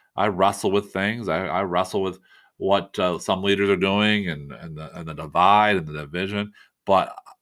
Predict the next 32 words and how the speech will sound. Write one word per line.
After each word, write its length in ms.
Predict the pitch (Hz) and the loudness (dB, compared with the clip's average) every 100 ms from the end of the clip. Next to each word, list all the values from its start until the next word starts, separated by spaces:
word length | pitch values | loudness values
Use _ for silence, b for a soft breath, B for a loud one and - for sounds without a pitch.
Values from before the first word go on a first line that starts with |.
| _ | _
I 180 | - 101 | -2 0
know 240 | 104 104 101 | 2 4 4
I 160 | 95 | 4
have 220 | 95 92 | 2 -2
a 60 | 82 | -2
king 260 | - 98 80 | -6 -8 -8
that's 160 | 78 | -10
greater. 380 | - 73 57 - _ _ _ _ _ _ _ | -8 -8 -8 -14 _ _ _ _ _ _ _
And 120 | 90 87 | -14 -6
so 140 | 85 | -2
I 80 | 78 | -2
hang 220 | 87 76 | -4 -8
on 160 | 71 67 | -10 -12
to 60 | |
him. 180 | - 58 - _ _ _ _ _ _ _ _ _ _ _ _ _ - | -16 -16 -18 _ _ _ _ _ _ _ _ _ _ _ _ _ -6
And 100 | 104 | 2
so 120 | 117 | 6
we 80 | 131 | 8
wanna, 240 | 156 117 | 8 6
we, 160 | 120 - - | 0 -2 -6
we 140 | 131 | -4
don't 80 | 156 | -2
wanna 160 | 139 92 | -2 -2
just 160 | - | -2
talk 160 | 104 92 | 0 2
about 160 | 82 | 2
that 160 | 92 82 | 0 0
way 140 | 85 | -2
in 80 | 73 | -6
politics. 480 | - 123 139 - 85 | -6 -2 -2 -4 -2
We 60 | 120 | 0
wanna, 240 | 127 95 | 0 -2